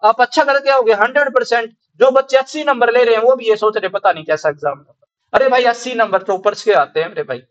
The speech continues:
तो आप अच्छा करके आओगे hundred percent, मैं कह रहा हूं आप अच्छा करके आओगे।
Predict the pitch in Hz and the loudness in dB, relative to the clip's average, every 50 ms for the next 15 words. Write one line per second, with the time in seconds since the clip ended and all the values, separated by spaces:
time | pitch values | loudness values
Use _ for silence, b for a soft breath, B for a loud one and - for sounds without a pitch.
0 | _ _ _ _ _ _ _ _ _ - 226 247 220 233 233 262 247 - 349 285 | _ _ _ _ _ _ _ _ _ 0 2 2 2 0 0 -2 -2 -2 -2 0
1 | 277 269 254 262 254 240 233 202 208 202 226 247 254 285 269 - 226 196 170 208 | 0 0 0 2 2 2 4 4 2 2 0 0 0 0 0 0 -2 -2 -2 -2
2 | 202 202 220 226 254 269 262 277 262 240 220 196 175 180 175 170 170 - 214 - | -2 0 0 0 0 0 0 0 0 0 0 -2 -2 -4 -2 -2 -2 0 -2 -4
3 | - 202 190 233 - 190 - 170 151 147 135 135 127 135 - | -4 -6 -6 -6 -8 -8 -8 -8 -6 -6 -6 -8 -10 -14 -16